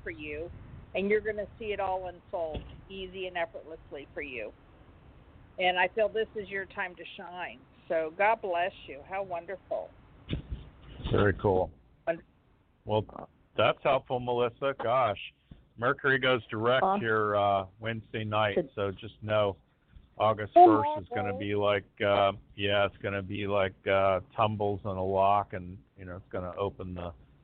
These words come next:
Speaker 2: vault, if you will. So anything you do in August is gonna be infinitely better, okay?
Speaker 3: Do you see, um, do you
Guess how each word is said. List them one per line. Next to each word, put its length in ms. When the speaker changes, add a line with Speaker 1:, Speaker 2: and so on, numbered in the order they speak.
Speaker 2:
vault, 360
if 200
you 100
will. 380
So 160
anything 340
you 120
do 160
in 80
August 500
is 80
gonna 240
be 140
infinitely 600
better, 380
okay? 400
Speaker 3:
Do 80
you 280
see, 380
um, 420
do 100
you 340